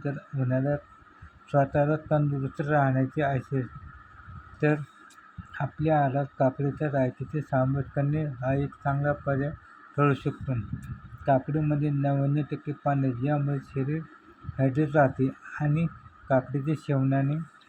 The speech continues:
तुमची त्वचा चमकू लागते. जर तुम्हाला उन्हात काहीतरी हलके पण पौष्टिक खायचे असेल, तर काकडीचा रायता तुम्हाला आहारात नक्की समावेश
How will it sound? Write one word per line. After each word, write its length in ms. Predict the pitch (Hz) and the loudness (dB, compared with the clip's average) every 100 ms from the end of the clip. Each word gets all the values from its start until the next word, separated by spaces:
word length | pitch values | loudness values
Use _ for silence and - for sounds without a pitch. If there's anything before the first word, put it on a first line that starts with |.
| - - | -20 -8
तुमची 340 | 147 139 135 156 | -2 -2 -2 -6
त्वचा 420 | - 151 139 147 | 2 2 2 0
चमकू 400 | 139 156 143 - | 0 0 -2 0
लागते. 320 | 147 135 135 123 | 2 2 2 -2
जर 200 | 131 151 - | 0 -2 -2
तुम्हाला 420 | 151 143 139 139 | -2 0 0 0
उन्हात 300 | 139 143 135 139 - | -2 0 0 -2 0
काहीतरी 340 | 143 139 147 | 0 0 -2
हलके 520 | 135 - 135 131 151 147 - - - - - | -4 -2 -6 -4 -2 -4 -6 -18 -20 -16 -2
पण 120 | 147 - - | -2 0 -2
पौष्टिक 440 | 139 - - 165 - _ - - - | -2 -2 -2 -2 -4 _ -18 -18 -2
खायचे 300 | 135 139 135 | 0 0 2
असेल, 280 | 147 127 147 139 | 0 2 -2 -2
तर 60 | 151 143 | -4 0
काकडीचा 480 | 147 139 147 143 156 | 0 2 0 -2 -2
रायता 280 | 139 139 143 135 | 0 0 -2 -6
तुम्हाला 360 | 143 139 139 143 | -4 -2 -2 -2
आहारात 840 | 139 139 131 143 - - - - | -4 -4 -6 -8 -12 -18 -14 -4
नक्की 280 | 139 - 160 | -4 0 -2
समावेश 460 | - 139 135 143 | 0 0 2 2